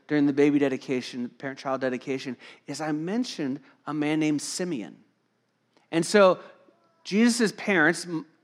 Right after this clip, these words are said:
Mary and Joseph, bring Jesus into the temple eight days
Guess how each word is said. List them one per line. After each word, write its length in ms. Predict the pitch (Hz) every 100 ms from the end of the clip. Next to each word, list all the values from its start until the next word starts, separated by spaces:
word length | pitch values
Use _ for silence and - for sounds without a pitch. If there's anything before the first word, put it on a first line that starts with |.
| _
Mary 240 | 143 151 185
and 80 |
Joseph, 420 | 156 139 - 156 127
bring 520 | 151 180 214 233 233 - - _ -
Jesus 500 | 180 202 175 170 -
into 240 | 170 190
the 80 | 190
temple 540 | - 151 143 139 170 -
eight 240 | 156 175 175
days 400 | 165 165 165